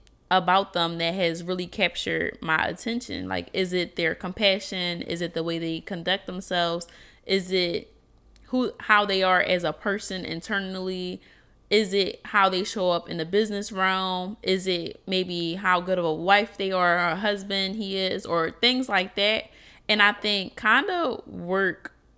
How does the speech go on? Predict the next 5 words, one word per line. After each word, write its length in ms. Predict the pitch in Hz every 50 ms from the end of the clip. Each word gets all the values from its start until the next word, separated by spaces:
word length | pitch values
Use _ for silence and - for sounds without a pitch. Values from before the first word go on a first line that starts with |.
| _ _ _ _ 185 - _
backwards, 800 | - 180 170 165 - - - 147 131 - - - - - - -
you 100 | 202 226
know? 280 | 240 247 247 247 254 262 - - - - - -
Because 580 | - 247 - 285 262 254 240 240 233 226 - - - _ _ _ -
y-, 80 | 196